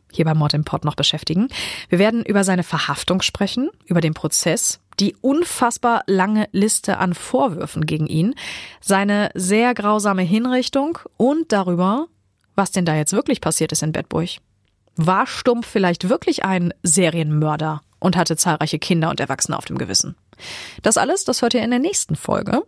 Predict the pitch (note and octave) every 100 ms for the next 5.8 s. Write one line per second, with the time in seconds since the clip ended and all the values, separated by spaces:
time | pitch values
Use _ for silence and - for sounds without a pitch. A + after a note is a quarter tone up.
0 | - - G#3 - A#3 A#3+ - D#4 E4 -
1 | C#4+ - - C4+ D#4 - A#3+ E3 E3 C4+
2 | - - A3+ C4 - F#3+ G3 G3 F3 E3
3 | - F3+ E3+ D#3 D#3 G#3 C4+ - - F#3
4 | F#3+ A#3 G#3+ E3+ D#3+ - C3 C3+ D3 -
5 | F#3 F#3+ - D#3 F#3 - - -